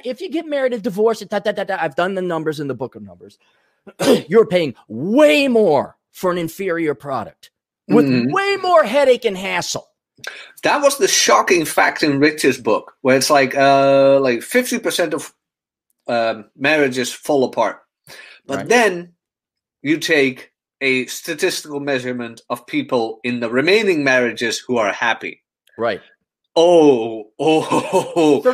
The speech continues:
Speaker 2: like, I knew
Speaker 1: Thirteen percent.
Speaker 2: it was bad, but, like,
Speaker 1: Mm-hmm.
Speaker 2: having the actual number there is like, "Oh, I knew it. I
Speaker 1: What
Speaker 2: knew it."
Speaker 1: What, another thing I liked, it, now, his is not numerically intense, but the handful of statistics he came up with, almost exactly the same ones I came up with, with different methods.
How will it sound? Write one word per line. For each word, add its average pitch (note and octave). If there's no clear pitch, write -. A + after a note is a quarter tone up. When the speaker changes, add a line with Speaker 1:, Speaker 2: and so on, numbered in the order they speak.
Speaker 2:
like, F3
I F3
knew E3+
Speaker 1:
Thirteen F3
percent. G#3+
Speaker 2:
it G3
was D3+
bad, C3+
but, C3
like, B2+
Speaker 1:
Mm-hmm. -
Speaker 2:
having C3+
the C#3
actual C3
number B2+
there B2
is A2+
like, A2
"Oh, A#2+
I G#2+
knew G#2+
it. F#2+
I C#3
Speaker 1:
What A#2+
Speaker 2:
knew A#2
it." G#2
Speaker 1:
What, F3+
another G3
thing G#3+
I F#3
liked, E3
it, F3
now, D#3+
his D#3
is C#3+
not C#3
numerically B2
intense, G2+
but -
the G#2+
handful C#3
of B2+
statistics B2
he D3
came F3
up E3+
with, F#3+
almost A3
exactly C#3+
the D3
same C#3
ones A#2+
I B2
came B2
up G#2+
with, G2+
with G2+
different G2+
methods. -